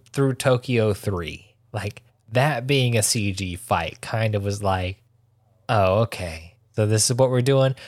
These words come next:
Now, it was mocapped, which was cool. It was motion capture. So they had, like, real actors, uh, actually fighting through the scene. But, like, uh,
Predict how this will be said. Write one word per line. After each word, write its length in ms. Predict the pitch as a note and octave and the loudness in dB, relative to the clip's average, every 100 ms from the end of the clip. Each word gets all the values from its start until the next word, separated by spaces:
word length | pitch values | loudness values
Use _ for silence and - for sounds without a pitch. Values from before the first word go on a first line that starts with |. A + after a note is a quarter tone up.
| - - | -6 2
Now, 180 | D#3+ | 6
it 80 | C#4 | 6
was 160 | A3+ C3 | 6 6
mocapped, 720 | D3 B3 - A2+ E2 - - - | 4 4 4 0 -2 -8 -16 -2
which 180 | B2+ C3 | 0 2
was 160 | B2+ | 0
cool. 460 | - F3 F3+ G#2+ - | 2 2 2 2 -2
It 60 | A2 | -2
was 120 | A2 | 0
motion 340 | B2+ C#3 C#3+ B2+ | 4 2 0 -4
capture. 420 | F#2 - - F2+ | -4 -4 -12 -10
So 160 | - | -4
they 120 | G#2+ A2 | 0 2
had, 220 | A#2+ A2 | 0 0
like, 160 | G#2 G2 | -4 -2
real 360 | G2 G#2+ G#2+ | -2 -2 0
actors, 600 | G2 G2 - G2+ F2+ F2 - _ _ _ _ _ - | 0 0 -2 -4 -4 -6 -12 _ _ _ _ _ -10
uh, 440 | D#2+ D#2+ D2+ G#1+ G#1+ - F#2+ G2+ | -6 -6 -8 -10 -16 -20 -14 -6
actually 600 | G2+ G#2+ - A2+ G2 F#2+ | -4 -4 -4 -2 -2 -2
fighting 440 | - F#2+ G2 F#2+ F#2 | -2 0 0 -2 -4
through 220 | G2+ F#2 | -6 -4
the 100 | F2 | -4
scene. 460 | - A2+ F2+ E2 - _ _ _ _ _ D3 | -2 -2 -4 -10 -16 _ _ _ _ _ 0
But, 260 | E3+ E3 | 4 4
like, 560 | E3 D#3+ D#3 D#3 C3 - _ _ _ - C#3+ | 2 2 2 0 -4 -16 _ _ _ -12 -2
uh, 720 | D3 C#3+ C#3 C#3 C3 B2 | 0 2 2 0 0 -4